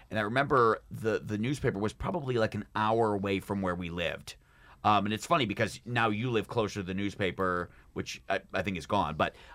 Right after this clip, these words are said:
um, I was working for a company called the Spinal Column. This, this, like, a weekly newspaper. And the, the very first day I went in, huge snowstorm in Michigan. This was in January.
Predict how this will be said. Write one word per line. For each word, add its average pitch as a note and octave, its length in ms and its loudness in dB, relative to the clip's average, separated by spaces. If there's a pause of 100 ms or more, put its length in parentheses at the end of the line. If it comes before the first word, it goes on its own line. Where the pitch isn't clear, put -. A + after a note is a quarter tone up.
um, G#2+ 100 2
I G#2+ 80 2
was G#2+ 120 0
working C3 200 -2
for A#2+ 140 0
a A#2+ 40 -2
company A#2 280 0
called A2 180 2
the G2+ 60 -4
Spinal A2 500 2
Column. E2 640 -2
This, G2+ 220 -4
this, G2+ 260 -6
like, G2 120 0
a F2+ 80 -2
weekly G#2+ 360 0
newspaper. G2 720 0 (400)
And G#2 420 0 (440)
the, A2 80 -6
the A2+ 140 -2
very A#2 220 4
first B2+ 240 0
day A#2+ 120 4
I A#2+ 40 6
went A2+ 200 2
in, G2 260 2 (140)
huge C#3 380 -6
snowstorm G#2+ 480 0
in G2+ 100 0
Michigan. G2 320 -2
This G2 100 -8
was F#2+ 140 -4
in G2+ 100 0
January. F2+ 640 -2